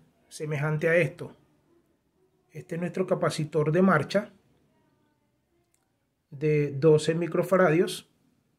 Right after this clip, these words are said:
Va conectado en esta punta y en esta punta. Y nuestra línea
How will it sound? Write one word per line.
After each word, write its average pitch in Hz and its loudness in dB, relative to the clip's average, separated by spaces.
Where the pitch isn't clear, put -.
Va 147 -14
conectado 156 0
en 151 -2
esta 147 -4
punta 175 0
y 175 2
en 175 0
esta 170 -4
punta. 180 -2
Y 165 -10
nuestra 160 -2
línea 208 4